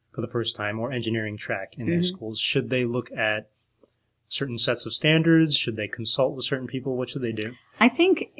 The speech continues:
Speaker 2: so this is, um, a typical process for any, any, anytime you're building or developing a program, you really should start with a needs assessment.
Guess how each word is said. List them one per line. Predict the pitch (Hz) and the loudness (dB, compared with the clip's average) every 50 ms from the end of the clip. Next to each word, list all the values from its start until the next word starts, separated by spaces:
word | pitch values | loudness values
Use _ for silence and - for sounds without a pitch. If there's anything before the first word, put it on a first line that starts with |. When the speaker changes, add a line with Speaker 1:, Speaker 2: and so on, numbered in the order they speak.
| - _ - | -12 _ -4
Speaker 2:
so | 202 - - 233 220 214 214 202 | 0 4 6 6 8 6 6 4
this | 180 226 233 233 - | 6 6 6 6 6
is, | 240 226 220 208 208 202 196 190 - - | 4 4 2 2 0 0 0 0 0 2
um, | - 156 156 151 147 147 151 151 | 4 4 4 6 4 4 4 4
a | 165 160 | 2 4
typical | - 202 - - 185 - 180 165 | 4 4 2 2 2 4 2 2
process | - - 165 156 160 156 - 151 147 143 - - | 4 4 6 6 6 6 6 4 4 2 0 0
for | - 151 143 - - | 2 2 2 4 4
any, | 156 156 156 156 156 156 156 151 156 151 151 - _ _ _ _ _ _ _ _ _ _ _ _ _ _ - - - - - - _ - - - - 185 - - | 6 6 8 8 8 8 6 6 6 4 4 0 _ _ _ _ _ _ _ _ _ _ _ _ _ _ -20 -20 -18 -20 -20 -20 _ -16 -8 -6 -6 -6 -4 0
any, | - 190 196 185 160 135 - _ _ _ - | 2 4 6 6 4 2 0 _ _ _ 4
anytime | 143 190 208 196 190 175 - 196 185 175 | 6 6 8 8 6 6 4 6 6 8
you're | 160 156 151 151 - - - 165 | 6 6 6 2 0 -4 -6 2
building | 165 185 170 165 165 170 160 151 147 | 6 6 8 8 8 8 6 8 6
or | 143 143 | 6 6
developing | 139 151 135 156 147 147 147 147 156 147 143 | 4 6 6 8 8 8 8 6 6 6 6
a | 139 | 6
program, | 135 - 165 156 147 156 151 147 147 139 - - | 6 4 4 4 6 8 8 8 8 6 4 2
you | 175 170 175 175 180 180 - - - | 0 2 2 2 2 0 -4 -6 -4
really | 175 175 202 208 214 208 | 0 4 6 8 8 8
should | - - 180 165 - | 8 6 4 4 4
start | - - 156 147 147 | 4 6 6 6 6
with | 160 147 135 | 4 4 6
a | 143 | 6
needs | 143 139 139 139 135 - - | 8 8 8 6 4 2 2
assessment. | 135 - - 135 127 - - - 113 104 104 - - | 2 2 2 4 2 0 -2 -2 -4 -4 -6 -8 -12